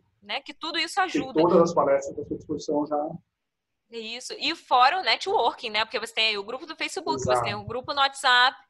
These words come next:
Speaker 1: você tem as palestras presenciais que poder participar, né? Que aí o
Speaker 2: Uhum.
Speaker 1: contato pessoalmente também ajuda bastante.
Speaker 2: Sim.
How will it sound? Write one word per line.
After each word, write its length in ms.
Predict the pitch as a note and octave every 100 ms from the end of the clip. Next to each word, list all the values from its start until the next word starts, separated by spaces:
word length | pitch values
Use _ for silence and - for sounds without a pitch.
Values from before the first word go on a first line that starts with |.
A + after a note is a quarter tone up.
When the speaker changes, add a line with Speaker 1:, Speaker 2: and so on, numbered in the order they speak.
| - - -
Speaker 1:
você 220 | A3 B3+
tem 260 | A#3+ A#3+ A#3+
as 200 | A3 A#3
palestras 400 | A#3 G#3+ G#3+ A#3+
presenciais 680 | - A3 A3+ A3+ B3+ D4+ -
que 80 |
poder 200 | - A#3
participar, 640 | C4 A3 - - - A3+ E4 - _
né? 240 | G#3+ G#3+ B3+
Que 100 | B3+
aí 100 | -
o 40 |
Speaker 2:
Uhum. 60 | D3+
Speaker 1:
contato 640 | A3+ F#3 G#3+ A3+ D4+ D#4+ A3+ F#3+ _
pessoalmente 540 | G#3+ A#3+ A#3 G#3 G#3
também 240 | - A3 G#3
ajuda 420 | G#3+ G#3+ B3 G#3+
bastante. 680 | F#3 A3 - A#3+ C4 C4 - -
Speaker 2:
Sim. 420 | B2+ B2+ F3+